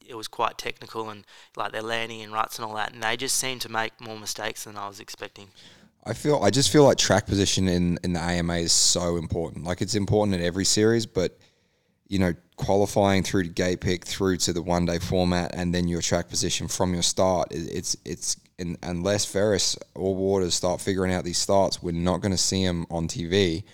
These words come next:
Speaker 2: and we're not gonna see 'em factor in close to that top five, 'cause those guys are gone.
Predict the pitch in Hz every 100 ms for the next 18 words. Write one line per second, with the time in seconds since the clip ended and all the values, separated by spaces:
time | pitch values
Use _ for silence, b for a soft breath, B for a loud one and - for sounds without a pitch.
0 | b b b 90 90 95 113 95 - 95
1 | 87 90 85 92 87 82 - - 110 113
2 | 87 76 - - 92 87 64 - 90 101
3 | 135 123 95 82 78 - 85 73